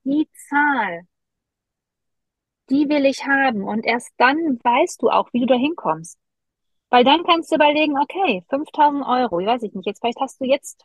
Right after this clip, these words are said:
vier. Dann fünftausend Euro, tausend Euro mehr. Wie komme ich dafür tun?" Und du hast es grad schon so schön gesagt, also dann kommen Impulse, dann kommen Ideen, dann kommen Möglichkeiten.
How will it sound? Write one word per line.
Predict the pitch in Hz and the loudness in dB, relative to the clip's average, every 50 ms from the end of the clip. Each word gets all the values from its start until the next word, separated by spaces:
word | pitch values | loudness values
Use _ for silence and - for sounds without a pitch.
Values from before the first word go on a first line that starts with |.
| _ - | _ -4
vier. | 349 339 302 185 175 - _ _ _ _ _ _ _ _ _ _ _ _ _ _ _ _ _ | -2 -2 -2 -2 -6 -8 _ _ _ _ _ _ _ _ _ _ _ _ _ _ _ _ _
Dann | - 220 233 240 | -4 -4 -2 -2
fünftausend | - 302 311 311 - - 285 277 269 247 | -2 -2 -4 -4 -4 -8 -6 -6 -4 0
Euro, | 247 269 269 233 196 202 202 - | 2 2 2 2 0 -4 -8 -8
tausend | - 247 269 285 277 262 - | -4 -2 -2 -2 -2 -4 -2
Euro | 247 254 254 - 247 | 0 0 2 2 0
mehr. | 240 233 247 240 214 175 175 - _ _ | 0 0 0 -2 -2 -4 -6 -10 _ _
Wie | - 254 269 | -6 -6 -6
komme | - - 330 320 311 320 | -2 2 2 2 2 2
ich | - | 0
dafür | - 311 294 302 320 277 226 202 226 254 269 - - - - 311 294 294 262 285 269 - 277 269 | 0 0 2 2 2 0 0 2 0 0 0 -4 -6 -2 0 0 0 0 0 0 0 0 -2 -4
tun?" | - - 339 320 262 220 | -2 -2 -2 -2 -2 -2
Und | 214 208 | -2 0
du | 196 226 | 2 2
hast | 226 240 | 2 2
es | 247 233 - | 0 -2 -2
grad | - 247 - | -2 -2 -2
schon | 262 254 | 0 0
so | 233 233 | 0 0
schön | 226 - 240 240 240 233 | 0 2 2 2 2 0
gesagt, | 233 226 254 - - - | -2 -2 -2 -2 -2 -4
also | 240 220 214 | -6 -6 -6
dann | 214 226 226 | -6 -4 0
kommen | - 277 262 240 | 0 0 0 0
Impulse, | 240 240 - - 294 302 330 302 254 220 | -4 -4 -2 -2 -2 0 0 2 4 4
dann | 208 214 226 | 4 4 2
kommen | - - 247 240 240 247 - _ _ _ _ - | -2 -2 -2 -2 -2 -6 -8 _ _ _ _ -4
Ideen, | 240 240 240 208 - 285 302 330 330 311 269 247 220 | 0 0 0 0 0 0 2 2 2 2 2 4 4
dann | 220 220 233 226 | 4 4 2 0
kommen | - 269 262 254 247 247 247 247 240 240 240 240 226 - | 0 2 2 2 0 -2 -4 -6 -6 -6 -8 -8 -10 -8
Möglichkeiten. | - 233 254 339 453 539 - 302 269 220 - - 220 190 190 190 180 - 185 180 190 | -4 0 2 4 4 4 4 2 0 0 0 0 0 2 2 0 -2 -6 -10 -14 -14